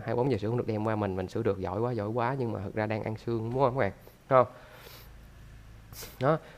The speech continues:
Còn ông Hoàng Thông này nè, ông á, thì ông là chuyên về linh, linh, linh kiện thôi, ông sẽ cần các bạn biết đến ổng để chi, để, ờ, các bạn mua linh kiện ổng,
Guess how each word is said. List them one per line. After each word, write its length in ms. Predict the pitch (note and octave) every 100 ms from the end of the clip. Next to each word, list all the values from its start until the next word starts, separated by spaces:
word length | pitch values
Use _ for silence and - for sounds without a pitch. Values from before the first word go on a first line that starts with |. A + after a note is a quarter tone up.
| -
Còn 120 | A2+
ông 180 | A2 B2+
Hoàng 140 | B2 A2
Thông 300 | B2+ C3 A2+
này 0 |
nè, 300 | A2 G#2 F#2
ông 300 | A2+ B2+ C#3
á, 200 | D#3 D3+ C#3
thì 280 | G#2+ A2 G#2+
ông 240 | G2+ C3
là 100 | C#3+ A#2 - -
chuyên 240 | C3 C3 B2
về 60 |
linh, 160 | B2 C3
linh, 260 | B2 A2+ A#2
linh 160 | B2 A#2+
kiện 240 | G2+ A2
thôi, 280 | B2+ B2 A#2+
ông 200 | G#2 B2
sẽ 100 | C3
cần 280 | A#2+ G#2 G2+
các 100 | C3
bạn 160 | G#2
biết 100 | C#3
đến 140 | D3 A#2+
ổng 240 | A2 C3+
để 120 | A2+
chi, 300 | A#2+ B2 B2
để, 320 | G#2 G#2+ C3+ B2+
ờ, 100 | -
các 80 | C3
bạn 160 | G#2+ A#2
mua 140 | A#2
linh 140 | A2+
kiện 200 | A2+ F#2+
ổng, 280 | C#3 F#2+ B2